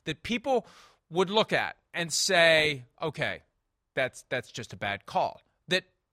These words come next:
whether you're objective, whether you're partisan, if you're fair-minded, you look at it and you say,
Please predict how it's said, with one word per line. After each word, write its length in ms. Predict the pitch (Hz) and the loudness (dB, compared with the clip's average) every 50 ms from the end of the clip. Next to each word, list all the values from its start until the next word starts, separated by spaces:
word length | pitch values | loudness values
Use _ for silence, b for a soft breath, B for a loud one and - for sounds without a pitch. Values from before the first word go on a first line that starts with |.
| _ _ _ _ - | _ _ _ _ -8
whether 240 | 185 196 214 208 196 | 0 0 2 2 2
you're 160 | 175 180 160 | 2 0 0
objective, 500 | 143 123 120 - 214 247 247 - - 240 190 | 0 -2 0 4 4 4 4 4 -2 -4 -2
whether 180 | 208 208 180 | -2 -2 0
you're 100 | 180 180 | -2 -6
partisan, 580 | - - - 214 196 175 147 131 - - 135 135 | -6 -2 2 4 4 4 4 0 -6 -8 -8 -10
if 120 | 131 - | -8 -6
you're 120 | 156 147 - _ _ - | -8 -8 -8 _ _ 2
fair-minded, 800 | 220 233 262 269 262 233 220 202 185 165 147 117 107 76 - b b b b b b | 4 6 6 6 4 4 4 4 4 4 2 0 -4 -12 -14 b b b b b b
you 200 | 147 151 175 190 | -6 -4 0 2
look 180 | 240 240 - | 2 4 8
at 160 | 240 220 214 | 8 6 6
it 60 | 208 202 | 6 2
and 100 | 185 180 | 0 -2
you 100 | 175 170 | -2 0
say, 540 | - - - 156 147 147 143 139 139 135 | 0 4 6 6 8 8 8 6 4 2